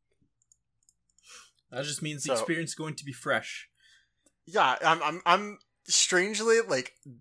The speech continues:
Speaker 2: the filler is what I am most excited about. <laughs>
Speaker 1: Yeah, 'cause the point where I left off is a hundred and forty episode, a hundred and forty-seven episodes from now. <laughs>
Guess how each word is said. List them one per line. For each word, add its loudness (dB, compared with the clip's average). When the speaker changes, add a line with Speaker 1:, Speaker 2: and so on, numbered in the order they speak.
Speaker 2:
the 0
filler 2
is 0
what 2
I 4
am -2
most -6
excited -4
about. -8
<laughs> -10
Speaker 1:
Yeah, -16
'cause -18
the -8
point -4
where -2
I -2
left -6
off -2
is -10
a -6
hundred -8
and -6
forty -8
episode, -8
a -8
hundred -2
and -8
forty-seven -2
episodes -10
from -12
now. -6
<laughs> 2